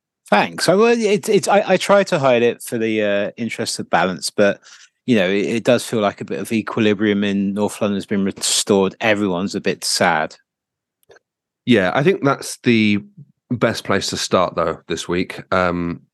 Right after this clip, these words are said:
Speaker 2: we'll talk about Man City in a minute, although I don't think there's that much to talk about with them. I think it's just sort of a, a terrifying procession with them in the last two months of every season.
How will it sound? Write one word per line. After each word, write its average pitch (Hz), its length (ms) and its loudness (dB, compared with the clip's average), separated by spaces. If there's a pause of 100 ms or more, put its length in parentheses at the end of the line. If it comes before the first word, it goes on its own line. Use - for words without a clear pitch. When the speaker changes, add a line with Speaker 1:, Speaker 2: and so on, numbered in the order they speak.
(460)
Speaker 2:
we'll 123 180 2
talk 156 160 4
about 107 180 0
Man 98 200 0
City 101 300 -2
in 87 60 0
a 87 60 -2
minute, 107 400 0 (560)
although 101 140 2
I - 20 4
don't 147 120 2
think 107 120 -4
there's 90 120 -4
that 104 180 -2
much 90 240 -4
to - 80 -10
talk 110 240 0
about 82 240 -4
with - 160 -8
them. 82 240 -4 (120)
I - 60 -8
think 98 180 -4
it's 82 140 -4
just 98 140 -4
sort 95 180 -2
of 92 140 -4
a, - 200 -2 (800)
a 95 220 0
terrifying 92 580 0
procession 87 640 -4 (180)
with 82 180 -8
them 80 260 -4 (200)
in 95 80 -6
the 92 80 -2
last 87 200 -4
two 101 140 -2
months 87 240 -2
of 92 80 -2
every 87 180 -2
season. 95 380 0